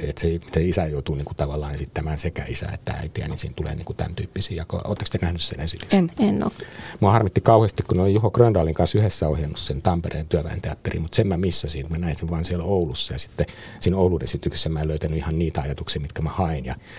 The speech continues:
Speaker 1: Veikko on kauhean tarkka näistä, ja sitten mä juttelin sen kanssa, ja sitten mä tajusin, että musta pitää nähdä se niinku kantaesitys,
Speaker 2: Joo.
Speaker 1: koska siinä olisi
Speaker 3: Mm.
Speaker 1: niinku mun makuun ollut vielä niinku painotukset toisessa kulmassa,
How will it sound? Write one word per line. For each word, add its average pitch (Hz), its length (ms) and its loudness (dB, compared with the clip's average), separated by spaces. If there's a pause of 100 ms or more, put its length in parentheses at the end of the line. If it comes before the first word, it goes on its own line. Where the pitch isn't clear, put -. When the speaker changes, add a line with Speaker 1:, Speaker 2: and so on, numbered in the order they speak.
(240)
Speaker 1:
Veikko 87 260 6
on 78 60 0
kauhean 76 280 0
tarkka 85 320 4
näistä, 73 320 -2
ja 76 80 0
sitten - 160 -4
mä 76 60 0
juttelin 73 360 -2
sen 78 120 -4
kanssa, 73 280 -4
ja 67 40 -6
sitten - 180 -4
mä - 20 -8
tajusin, 78 360 0
että - 120 -6
musta 73 160 -2
pitää 78 140 -4
nähdä 78 160 -4
se - 180 -4
niinku 76 220 -8
kantaesitys, - 640 -4
Speaker 2:
Joo. 156 100 6
Speaker 1:
koska 160 160 4
siinä 76 140 -2
olisi 214 120 -2
Speaker 3:
Mm. 208 240 0
Speaker 1:
niinku 78 200 -4
mun 87 220 2
makuun 73 320 -4
ollut 73 180 -6
vielä 76 200 -2
niinku 76 220 -6
painotukset - 600 -6
toisessa - 420 -6
kulmassa, 80 440 -6